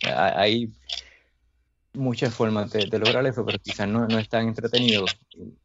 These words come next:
como lo, lo que logramos, tú sabes, que es esta conexión, eh, y que lo, las dos partes casi no, no se, no se distingue de quién,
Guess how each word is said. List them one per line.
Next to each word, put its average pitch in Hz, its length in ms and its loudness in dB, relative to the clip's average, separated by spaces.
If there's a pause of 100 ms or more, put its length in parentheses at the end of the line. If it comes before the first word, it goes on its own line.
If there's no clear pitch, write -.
(200)
como 90 680 -2 (240)
lo, 90 240 -2
lo 95 160 -2
que 98 120 -4
logramos, 92 500 2
tú 110 100 -10
sabes, 87 240 -12
que 90 80 -4
es 87 80 -4
esta 101 480 0 (300)
conexión, 95 560 -4 (600)
eh, 82 240 -6
y 87 200 -6
que 87 180 -2
lo, 82 220 2
las 85 340 0
dos 101 220 -2
partes 113 320 -4
casi 110 340 -2
no, 101 180 -6
no 95 160 -10
se, - 460 -6
no 95 120 -8
se 107 100 -2
distingue 104 360 0
de 92 120 -4
quién, 95 260 -6